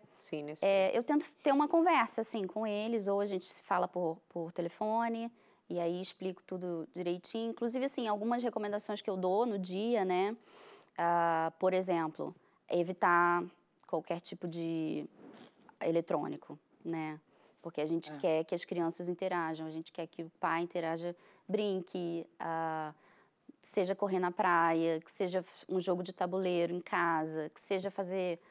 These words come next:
Speaker 2: um café da manhã com as crianças. Aí vão todos preparar uma panqueca, alguma coisa assim. Então, algumas recomendações de evitar, por exemplo, né, aparelho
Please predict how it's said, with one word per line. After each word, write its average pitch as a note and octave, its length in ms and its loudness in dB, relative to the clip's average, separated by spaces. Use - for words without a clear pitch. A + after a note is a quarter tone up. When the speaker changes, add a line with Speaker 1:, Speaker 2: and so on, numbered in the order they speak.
Speaker 2:
um F#3 80 -2
café G3 280 0
da F#3 120 0
manhã F#3 280 0
com E3+ 80 -6
as F#3 100 -2
crianças. E3+ 960 -2
Aí E3 180 0
vão F#3 180 0
todos F#3 360 0
preparar F3 360 0
uma F3 120 2
panqueca, F3 760 -2
alguma E3 300 -6
coisa E3+ 300 -8
assim. E3+ 280 -8
Então, F3 320 -4
algumas G3 320 2
recomendações G3 760 0
de G3+ 280 -4
evitar, F3+ 520 0
por F#3 140 -2
exemplo, E3 500 -2
né, E3 300 -4
aparelho D#3+ 760 -4